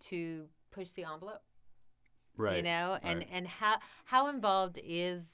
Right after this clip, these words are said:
Speaker 1: the network with the, with Breaking Bad? Are, are they hardcore as far as notes? Do they, are they,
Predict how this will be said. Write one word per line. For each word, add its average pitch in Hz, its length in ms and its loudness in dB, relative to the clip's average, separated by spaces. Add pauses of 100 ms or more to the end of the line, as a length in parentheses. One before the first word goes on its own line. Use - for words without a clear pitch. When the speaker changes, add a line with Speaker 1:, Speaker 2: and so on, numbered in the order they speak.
(160)
Speaker 1:
the 160 80 -10
network 151 480 -6 (180)
with 147 300 -4 (200)
the, 143 480 -6
with 156 280 -8
Breaking 135 360 -8
Bad? - 260 -16 (200)
Are, 147 300 -8
are 151 80 -2
they 143 420 -6 (140)
hardcore 190 640 -4
as 214 80 -14 (100)
far 208 200 -2
as 208 180 -6
notes? 208 480 -6 (160)
Do 151 140 -10
they, 143 440 -8 (720)
are 151 160 -2
they, 143 460 -4